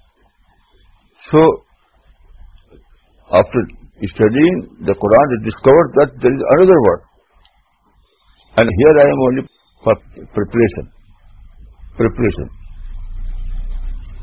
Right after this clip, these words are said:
ذَلِكَ جَزَاءُ مَنْ تَزَكَّىٰ. It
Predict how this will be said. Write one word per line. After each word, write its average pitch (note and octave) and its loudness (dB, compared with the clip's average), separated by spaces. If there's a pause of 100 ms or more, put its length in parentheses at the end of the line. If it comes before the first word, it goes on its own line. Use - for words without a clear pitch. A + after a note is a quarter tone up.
(440)
ذَلِكَ C3+ 4 (180)
جَزَاءُ G#2+ 6
مَنْ G2+ -4
تَزَكَّىٰ. F2 -4 (600)
It G2+ -6